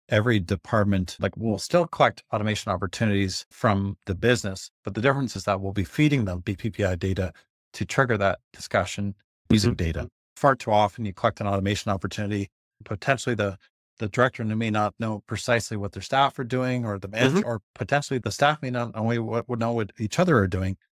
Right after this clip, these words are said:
Speaker 1: And
Speaker 2: Mm-hmm.
Speaker 1: so you, you always have to have that skeptic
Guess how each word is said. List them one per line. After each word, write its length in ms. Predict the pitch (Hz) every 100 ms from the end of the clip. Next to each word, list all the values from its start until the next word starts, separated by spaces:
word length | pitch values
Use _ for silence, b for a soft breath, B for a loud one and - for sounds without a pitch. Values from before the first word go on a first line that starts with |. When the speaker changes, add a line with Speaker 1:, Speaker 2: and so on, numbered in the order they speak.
| _ _
Speaker 1:
And 140 | 117 113
Speaker 2:
Mm-hmm. 60 |
Speaker 1:
so 400 | - 117 113 104 - _ _ -
you, 140 | 113 -
you 80 | 123
always 180 | 131
have 160 | - 120
to 60 | 104
have 200 | 113 110
that 180 | 104 98
skeptic 400 | - - 131 -